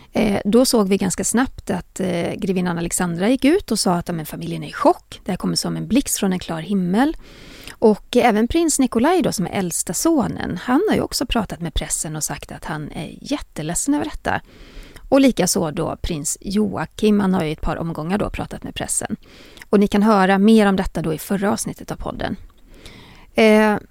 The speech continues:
men sen fick ju också kronprinsessa Mary en fråga, såklart. Det här, det här,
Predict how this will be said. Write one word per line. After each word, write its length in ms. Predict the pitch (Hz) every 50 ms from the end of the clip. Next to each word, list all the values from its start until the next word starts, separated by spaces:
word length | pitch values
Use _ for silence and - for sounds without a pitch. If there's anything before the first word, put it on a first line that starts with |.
| - - - -
men 140 | - 254 -
sen 160 | - 311 269
fick 140 | 302 285 -
ju 60 | 285
också 240 | 247 - - 240 220
kronprinsessa 480 | - 240 226 214 - 214 185 - 202
Mary 560 | 190 202 196 185 170 160 160 160 196 233 294 320 -
en 140 | - - 214
fråga, 460 | - - 254 226 208 185 170 214 - -
såklart. 600 | - - - - - - 277 302 - - - - - -
Det 80 | - 226
här, 140 | 220 220 196
det 120 | - 208
här, 300 | 196 190 185 175 180 -